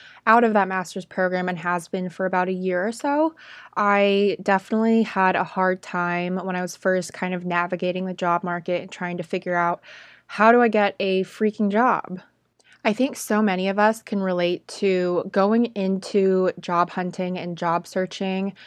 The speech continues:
with so much energy and so much passion, and you're so ready to tackle the job world,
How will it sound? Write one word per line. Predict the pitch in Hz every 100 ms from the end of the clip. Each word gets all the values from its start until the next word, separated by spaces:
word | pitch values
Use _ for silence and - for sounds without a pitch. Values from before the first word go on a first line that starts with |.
| - -
with | 196 185 185
so | - 208
much | 220 247
energy | 214 196 190 196 196 190
and | - 180 180
so | 165 185
much | 185 190 -
passion, | - 170 165 - 190 185
and | 175 170
you're | 170
so | - 202 220
ready | 214 202 202
to | - 196 185 180
tackle | 175 - 185 180 208
the | 202
job | 196 175 175
world, | 185 196 233